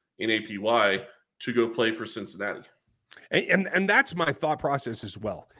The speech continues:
Speaker 2: Um, you say you wanna be this, you say you wanna be that. This comes down to one thing for me. You took way less money. You could have stayed where you were and taken that amount.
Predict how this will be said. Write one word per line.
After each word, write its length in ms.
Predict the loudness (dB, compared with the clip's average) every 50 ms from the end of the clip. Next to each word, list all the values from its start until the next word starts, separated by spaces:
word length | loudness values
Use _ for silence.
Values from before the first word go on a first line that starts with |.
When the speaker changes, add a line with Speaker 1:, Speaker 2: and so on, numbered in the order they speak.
| -20 -20 -20 _ 2
Speaker 2:
Um, 440 | 6 8 8 8 8 6 4 0 -8 -10 _ _ _ _ _ _ -20 -20 -20 -20 -20 _ _ _ _ _ _ _ _ _ _ _ _ _ _ -8
you 120 | -4 -4
say 260 | -4 0 6 8 8 10
you 160 | 10 6 6
wanna 300 | 6 6 6 6 6 4
be 200 | 2 0 0 2
this, 340 | 4 4 4 4 2 -2 -8
you 60 | -6
say 180 | 0 0 2
you 140 | 2 2 2
wanna 200 | 2 2 2 2
be 120 | 2 2 4
that. 280 | 4 4 2 4 6
This 160 | 6 6 6
comes 260 | 6 0 0 0 0 0
down 180 | 2 2 2 2
to 60 | 0
one 360 | 0 4 4 4 4 4 2
thing 240 | 0 2 2 2 2
for 120 | 2 -2
me. 240 | -4 -4 -6 -8 -12 _ -20 -20 _ -2
You 120 | -2 0
took 280 | 2 4 2 2 2 0
way 300 | 0 4 6 6 6 6
less 320 | 4 2 2 2 0 -2
money. 400 | 0 2 2 2 2 0 -2 -4 0
You 140 | -2 -2
could 220 | 0 0 -2 -2 0
have 80 | -2
stayed 340 | -4 -2 2 2 2 2 2
where 120 | 0 0 2
you 140 | 2 2
were 380 | 0 2 4 6 6 6 6 2 -2 -8 _ _ _ -6
and 120 | -6 -6 -4
taken 360 | 0 2 2 2 2 2 2
that 200 | 4 4 4 4
amount. 340 | 4 2 2 0 0 -2